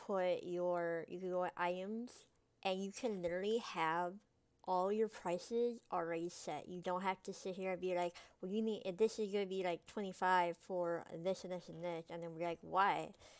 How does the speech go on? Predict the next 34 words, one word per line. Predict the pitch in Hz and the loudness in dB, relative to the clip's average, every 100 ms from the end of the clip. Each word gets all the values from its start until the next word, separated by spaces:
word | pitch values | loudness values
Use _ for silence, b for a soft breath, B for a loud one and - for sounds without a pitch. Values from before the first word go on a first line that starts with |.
| B | B
You | 214 | 0
can | 240 190 | 2 2
literally | 190 190 208 | 2 0 -2
have, | 202 180 170 170 175 - B B - | 4 6 6 4 -2 -12 B B 4
at | 196 | 6
least | 220 220 | 6 4
how | - 202 | 6 8
I | 175 185 | 8 6
have | 185 190 | 6 2
it | 196 | 0
set | - 214 | -4 0
up, | 208 220 214 240 B B - | 2 2 0 -8 B B -2
is | 196 180 | -2 2
where | 190 180 175 - B B B | 4 6 4 2 B B B
you | 196 185 | -4 -2
can | 190 185 | 0 4
have, | 175 170 170 165 - - _ _ _ - | 4 6 2 0 -8 -12 _ _ _ -8
like, | 160 - - _ _ _ - | -8 -8 -14 _ _ _ -4
Chibi | - 269 220 180 - | 0 2 2 2 0
and | 180 | -2
then, | 175 175 | -2 -2
like, | 170 170 170 - - | -2 -2 -2 -6 -12
Chibi | - 170 175 | -6 -4 -4
Plus | - 208 185 - | 2 4 4 2
with, | 175 170 | -6 -6
like, | - 170 | -6 -2
an | 165 | -2
extra | 175 - | -2 -4
person | 180 202 196 180 175 165 - | -6 -4 -4 -4 -4 -6 -6
if | 175 - | -8 -8
you | 175 | -10
charge | - 185 175 - | -2 0 -2 -4
extra | 175 170 - | -6 -6 -10
people | 170 185 175 180 170 170 | -8 -8 -4 -2 -2 -6